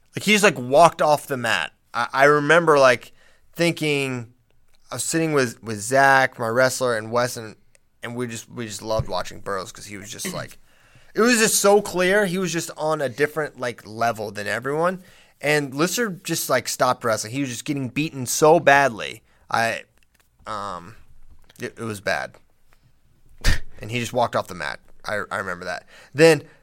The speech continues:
Winston, Scott Winston was, like, a total beast coming out of high school. He was,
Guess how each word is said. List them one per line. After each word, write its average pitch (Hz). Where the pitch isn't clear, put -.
Winston, 190
Scott 196
Winston 170
was, 143
like, 120
a 113
total 190
beast 139
coming 135
out 123
of 113
high 117
school. 113
He 117
was, 131